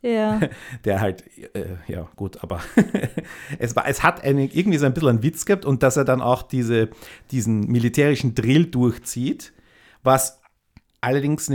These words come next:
Speaker 2: dem neuen Film dann nicht mehr gemacht wurde. Also in den Erinnerungen der Agathe ist dieser
Speaker 1: Ja.
Speaker 2: militärische Drill, ist er überhaupt eine viel weichere Figur?
Speaker 1: Ja, das auch.
Speaker 2: Obwohl
Speaker 1: Ja,
Speaker 2: er, er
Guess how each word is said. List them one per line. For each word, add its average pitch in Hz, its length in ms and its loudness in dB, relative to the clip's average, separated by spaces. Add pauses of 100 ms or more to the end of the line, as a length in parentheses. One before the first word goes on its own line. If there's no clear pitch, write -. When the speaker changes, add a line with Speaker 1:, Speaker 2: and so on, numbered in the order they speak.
(100)
Speaker 2:
dem 123 100 4
neuen 135 340 4
Film 180 340 4
dann 139 200 4
nicht 156 280 0
mehr 110 100 2
gemacht 95 320 -4
wurde. 110 120 0
Also 113 120 0
in 143 60 2
den 143 140 2
Erinnerungen 160 680 6
der 120 180 2
Agathe 113 520 -2
ist - 340 -6
dieser 220 200 0
Speaker 1:
Ja. - 40 2
Speaker 2:
militärische 127 480 0
Drill, 127 380 2 (720)
ist 170 120 2
er 190 80 6
überhaupt 175 320 4
eine 143 140 2
viel 170 340 -2
weichere 123 560 0
Figur? 160 720 0
Speaker 1:
Ja, 208 340 0
das 196 280 -6
auch. - 300 -10 (280)
Speaker 2:
Obwohl 139 360 6
Speaker 1:
Ja, 151 80 6
Speaker 2:
er, 98 100 -6
er 123 80 0